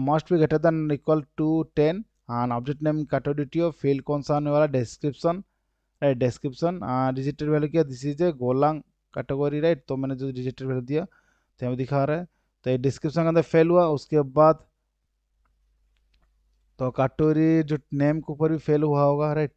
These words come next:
तो नेम नहीं, नेम में ओके, नेम भी फेल हुआ है, राइट। तो नेम पे क्या दिखा रहा है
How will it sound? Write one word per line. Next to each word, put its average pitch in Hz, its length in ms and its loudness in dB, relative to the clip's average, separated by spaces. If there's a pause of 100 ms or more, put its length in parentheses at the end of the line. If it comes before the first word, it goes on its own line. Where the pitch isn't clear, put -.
तो 123 320 -2
नेम 139 300 -4 (920)
नहीं, 120 260 -6 (340)
नेम 131 320 -6
में 143 160 -4
ओके, 151 260 -4
नेम 143 340 -2
भी 151 160 -4
फेल 139 240 -2
हुआ 127 180 0
है, 123 80 0
राइट। 139 280 -2
तो 131 140 -8
नेम 131 240 -6
पे 143 140 -10
क्या 135 200 -6
दिखा 135 260 -6
रहा 151 120 -4
है 175 100 -10